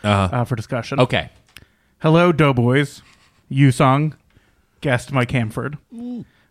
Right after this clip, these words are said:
Speaker 2: Welcome to the two thousand nineteen Tournament of Champions, Munch Madness, Mouth of the Border edition.
Speaker 3: I just wanna point out Emma's not here. That's the reason you didn't address her.
Speaker 2: I apologize for my absence last week. I was occupied with the duties of fatherhood and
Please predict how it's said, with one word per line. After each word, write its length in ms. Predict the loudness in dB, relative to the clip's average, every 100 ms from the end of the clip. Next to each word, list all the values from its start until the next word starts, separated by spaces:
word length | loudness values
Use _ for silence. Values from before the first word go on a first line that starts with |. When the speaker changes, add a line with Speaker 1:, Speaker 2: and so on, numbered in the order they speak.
| -2
Speaker 2:
Welcome 480 | 2 2 2 -4 -2
to 100 | 0
the 120 | -2
two 260 | 2 0
thousand 420 | 2 0 0 0 0
nineteen 520 | -2 -2 -2 -2 -2
Tournament 500 | -2 -2 0 -4 -8
of 120 | -12
Champions, 680 | -2 -2 -2 -4 -4 -8 -12 _ _
Munch 520 | -8 0 2 0 -2 0
Madness, 580 | 2 2 2 0 -2 _
Mouth 320 | -4 0 2 0
of 120 | -6
the 80 | -4
Border 380 | 0 -2 -2 -6
edition. 460 | -6 -6 -6 -8
Speaker 3:
I 40 | -6
just 160 | -4
wanna 120 | -4 -4
point 180 | -4
out 100 | -4 -4
Emma's 260 | -4 -4
not 140 | -8 -8
here. 120 | -10
That's 160 | -12 -12
the 40 |
reason 140 | -14 -14
you 60 | -14
didn't 180 | -14
address 300 | -16 -16 -18
her. 140 | -20 -20 _ _ _ _ _ _ _ -20 -4
Speaker 2:
I 120 | 2
apologize 640 | 2 4 4 4 4 2 2
for 120 | 0
my 160 | 2 2
absence 480 | 2 0 -4 -8 -4
last 260 | -6 -4
week. 280 | -6 -8 -10 -4
I 100 | -2
was 120 | 0
occupied 480 | 0 -2 0 0 0
with 100 | -4
the 120 | -4
duties 320 | -4 -4 -6
of 120 | -10
fatherhood 600 | -6 -2 0 0 0 -2 -8 -20 _ -6
and 340 | -2 -2 -4